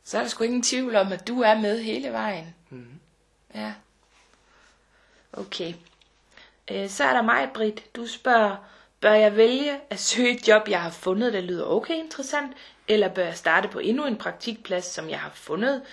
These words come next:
Speaker 1: ved at jeg pludselig fik navnet på stedet inde i mit hoved, som jeg har drømt om,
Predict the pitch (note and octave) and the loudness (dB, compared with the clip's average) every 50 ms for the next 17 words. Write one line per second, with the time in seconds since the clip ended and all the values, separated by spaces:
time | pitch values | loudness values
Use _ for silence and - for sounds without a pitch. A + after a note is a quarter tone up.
0 | - - - _ - G#3 G#3 G3+ F#3+ F#3 F#3 - - D#4 D#4 - A#3 G#3 - - | -20 -20 -20 _ -2 0 0 2 2 0 -2 -4 -4 -4 -4 -4 -6 -8 -8 -8
1 | G3 F3+ - G3+ G3+ G#3+ G#3 F#3+ F3 F3 - F#3 - - - A3+ G#3 F#3 - - | -10 -8 -4 0 0 0 0 0 -2 -6 -8 -10 -8 -4 -2 0 0 -2 -4 -6
2 | F#3+ G#3+ A3 G#3 F#3 F3 - - G3+ A3+ B3+ C#4 C4 - G#3+ G3 F#3 E3+ E3+ - | -4 -4 -4 -4 -4 -6 -6 -4 -4 -2 -2 -4 -6 -8 -10 -10 -10 -10 -10 -6
3 | - - D4 D#4 B3 G#3 G3+ G3 G3 | -2 0 0 0 0 -2 -2 -2 -4